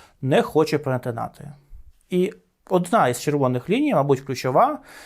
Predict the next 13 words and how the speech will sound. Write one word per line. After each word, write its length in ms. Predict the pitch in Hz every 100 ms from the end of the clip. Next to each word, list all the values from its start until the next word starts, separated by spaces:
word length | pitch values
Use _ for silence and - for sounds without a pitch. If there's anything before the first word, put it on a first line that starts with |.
| - -
це 220 | - 269
корупція 520 | 160 147 202 - 185
у 260 | - 160 175
судовій 400 | 131 127 127 123
сфері. 420 | - 113 110 -
Санкції 400 | - 330 311 220
Сполучених 380 | 175 190 185 185
Штатів 300 | 269 302 285
були 280 | 165 180 180
введені 440 | 135 185 240 226
проти 240 | - 175 -
чотирьох 500 | - 139 135 165 -
суддів. 420 | - 127 -